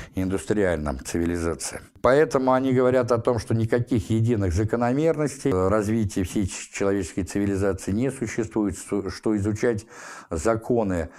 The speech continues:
или вот эти закономерности развития всего человечества не следует, что это, дескать, с научной точки зне-, зрения ущербно.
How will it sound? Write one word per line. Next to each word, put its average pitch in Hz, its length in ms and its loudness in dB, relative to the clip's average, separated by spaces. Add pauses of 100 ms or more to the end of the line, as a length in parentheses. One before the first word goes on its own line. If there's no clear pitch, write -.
(200)
или 98 160 0
вот 101 160 0
эти 90 120 0
закономерности 95 840 0
развития 98 420 0
всего 95 280 -2
человечества 92 580 -2
не 95 140 -2
следует, 127 460 0
что - 180 -4
это, 110 180 -2
дескать, 95 420 -4 (340)
с - 80 -16
научной 101 460 0
точки 95 340 -4
зне-, 90 240 -4
зрения 98 440 -2
ущербно. 67 520 -6